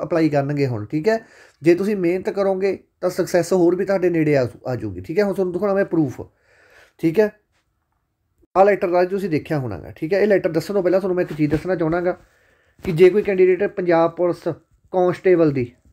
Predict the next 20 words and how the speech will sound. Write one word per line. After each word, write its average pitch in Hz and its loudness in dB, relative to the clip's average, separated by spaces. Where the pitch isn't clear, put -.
ਪਲੱਸ 185 4
ਚੰਡੀਗੜ੍ਹ 190 2
ਪੁਲਿਸ 170 -2
ਦੀ 135 -4
ਜਾਂ 180 2
ਇਕੱਲੀ 196 0
ਚੰਡੀਗੜ੍ਹ 180 2
ਪੁਲਿਸ 180 -2
ਦੀ, 131 -6
ਪੀ 196 -2
ਟ੍ਰਿਪਲ 202 2
ਐਸ 202 0
ਕਲਰਕ 160 0
ਦੀ, 151 -4
ਠੀਕ 165 0
ਹੈ, 214 2
ਬੀ 175 4
ਡੀ 175 6
ਓ 170 4
ਦੀ, 127 -8